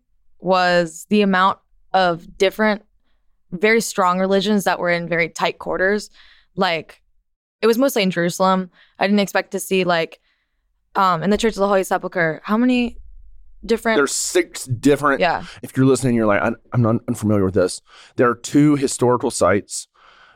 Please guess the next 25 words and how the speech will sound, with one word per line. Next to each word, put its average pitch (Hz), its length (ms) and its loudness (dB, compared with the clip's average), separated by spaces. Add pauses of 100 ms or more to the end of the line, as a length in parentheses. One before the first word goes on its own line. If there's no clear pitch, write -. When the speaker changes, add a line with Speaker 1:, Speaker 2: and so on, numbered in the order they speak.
(180)
Speaker 2:
that 107 160 0
archaeologists 98 600 0
have 101 100 -8
explored 95 460 -2
extensively 92 640 -4
that 90 220 -10
point 117 360 -2
to 95 460 0 (220)
that 78 140 -6
this - 200 0
is 110 160 -4
most 123 540 2
likely 92 680 -2 (420)
where 101 220 0
Jesus 101 360 -4
was 101 120 -4
crucified, 85 640 -6
buried, 82 540 -2
and 85 140 -10
risen. - 340 -6 (140)
One 117 560 2
is 107 720 0
the 104 100 -4
Garden 107 420 0
Tomb. 131 420 0